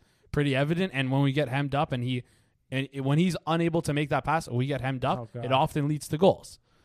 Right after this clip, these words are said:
Speaker 1: And that's kinda how we've been getting scored on recently when he's on
Speaker 2: Yeah.
Speaker 1: the ice. But other than that, <laughs> he's
Speaker 2: The
Speaker 1: been
Speaker 2: funny
Speaker 1: pretty
Speaker 2: thing
Speaker 1: good.
Speaker 2: is, like I've said for the last two guys, Lyubushkin and,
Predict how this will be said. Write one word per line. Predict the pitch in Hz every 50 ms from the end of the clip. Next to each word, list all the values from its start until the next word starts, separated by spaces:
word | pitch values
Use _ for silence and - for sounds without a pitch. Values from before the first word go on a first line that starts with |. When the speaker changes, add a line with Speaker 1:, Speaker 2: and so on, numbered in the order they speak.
| _ _ -
Speaker 1:
And | 120 123
that's | 131 131 - -
kinda | 147 143 131 120
how | 123 131 139 135 127 127
we've | 120 127 127 123
been | 127 127 123 120
getting | 120 127 127 123
scored | - - - 135 135 131
on | 127 123
recently | 127 131 123 - 127 117
when | 117 117 120
he's | 127 120 120
on | 123 120
Speaker 2:
Yeah. | 120 120 117 110
Speaker 1:
the | -
ice. | - -
But | - - 131 - - - _ _ _ _ _ _ _ _ _ _ _ _ -
other | 160 196 220 208
than | 175 185 156
that, | 190 254 311 233 226 - - - - - - -
<laughs> | 170 - - - - - - - - - - _ - - - _
he's | - 175 180
Speaker 2:
The | -
Speaker 1:
been | - 220
Speaker 2:
funny | 202 208 208
Speaker 1:
pretty | 196 277
Speaker 2:
thing | 196 185 180
Speaker 1:
good. | 190 196
Speaker 2:
is, | 185 147 156
like | 151 143 143 147
I've | 139 -
said | - - 170 160 - -
for | 156 143
the | 147
last | 143 139 135 127 - -
two | - 147 139
guys, | 131 123 113 123 - - - 143
Lyubushkin | 139 127 135 143 139 - - 147 139 131
and, | 127 127 -